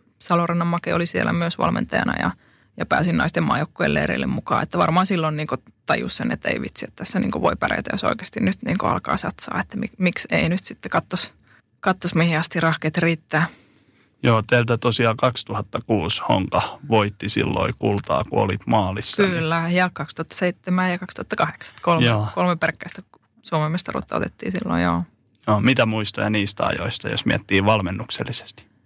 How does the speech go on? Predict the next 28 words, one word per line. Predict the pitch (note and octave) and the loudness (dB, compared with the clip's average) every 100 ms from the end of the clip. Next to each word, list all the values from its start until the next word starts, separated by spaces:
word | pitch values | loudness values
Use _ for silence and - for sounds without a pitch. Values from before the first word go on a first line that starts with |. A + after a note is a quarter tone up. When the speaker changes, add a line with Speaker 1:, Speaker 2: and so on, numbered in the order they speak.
| _ - - G3+ G#3+ | _ -20 -16 0 4
Speaker 1:
Ihan | G#3+ G3 | 4 4
mahtavia | F3 E3 E3+ D3+ D3 | 2 0 -2 -2 -2
muistoja, | D#3 D#3 - - | -4 -4 -2 -2
että | - | 0
meillä | D#3 | 0
oli | D#3+ | 2
tosi | D#3 F3 E3 | 2 0 2
kova | D#3 D3+ | 2 2
porukka. | - D#3 - D#3 | 0 -2 -2 -2
Siinä | D3+ D3+ | 0 0
oli | D3+ | 2
paljon | D#3+ D#3 C#3+ | 2 2 -2
just | D#3+ | -4
nuorten | D3 D3 D3 D3 | 0 0 0 0
maajoukkojen | C#3+ C#3 - - - | 0 -2 -4 -6 -2
pelaajia | D3 C#3 B2 C#3+ | 0 0 0 -2
ja | C#3 | -2
sitten | D#3+ - C#3+ | -4 -4 -2
oli | C#3+ | 0
tällaisia | F#2 - F3 D3 | 0 -2 0 0
vanhempiakin | C#3 D3+ - D3+ E3+ E3+ F3 _ _ - | 0 0 0 0 0 -2 -6 _ _ -2
pelureita, | D#3 C#3 D3 D3 D#3 | 2 4 2 2 2
jotka | C#3 - | 0 0
oli | D#3+ D#3+ | 2 2
ollut | D#3+ D#3 | 2 0
monessa | D3+ D#3 - | 0 0 0
mukana | D3+ D3+ D#3 D#3 | 0 0 0 2
ja | D#3 D#3+ | 0 0